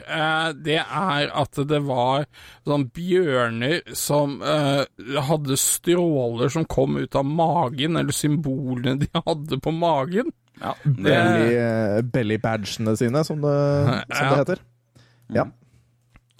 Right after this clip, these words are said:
Speaker 2: Det, men jeg visste at det, det egentlig er en, eh, en, eh, g-, sånn der, em,
Speaker 3: Spin-off?
Speaker 2: greeting card, altså gavekort. Eh,
Speaker 1: Er det det?
Speaker 2: det er egentlig det, jeg tror det, det er det,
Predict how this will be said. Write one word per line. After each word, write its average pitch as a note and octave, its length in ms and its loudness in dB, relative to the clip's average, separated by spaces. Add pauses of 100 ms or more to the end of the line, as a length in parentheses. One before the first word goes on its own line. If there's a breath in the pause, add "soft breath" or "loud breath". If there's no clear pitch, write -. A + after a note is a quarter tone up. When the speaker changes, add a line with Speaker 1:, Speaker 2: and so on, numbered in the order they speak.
(340 soft breath)
Speaker 2:
Det, C3+ 100 0 (240)
men D3+ 180 -2
jeg C#3 240 -2
visste C#3+ 240 -2
at - 80 -2
det, B2 160 0
det B2+ 120 2 (120)
egentlig A#2 540 -2
er F#2+ 420 -2
en, G#2+ 140 0 (180)
eh, F#2 720 0 (160)
en, E2+ 180 -4
eh, D#2+ 600 -6
g-, F#2 420 -2
sånn F#2+ 220 -4
der, F2 160 -2
em, F2 100 -6 (380)
Speaker 3:
Spin-off? E2 260 -8
Speaker 2:
greeting D#3+ 480 2
card, G#3+ 240 -2
altså G#2 320 0
gavekort. F#2 600 -2 (340)
Eh, A#2 60 -2
Speaker 1:
Er A2 400 2
det F#4+ 240 4
det? F#4 80 -2 (720 loud breath)
Speaker 2:
det C3+ 80 -2
er - 20 0
egentlig G3 240 -2
det, A3 140 2
jeg F#3 80 -4
tror E3+ 160 0
det, - 20 0 (140)
det D3 180 0
er D#3+ 80 -2
det, C3+ 80 2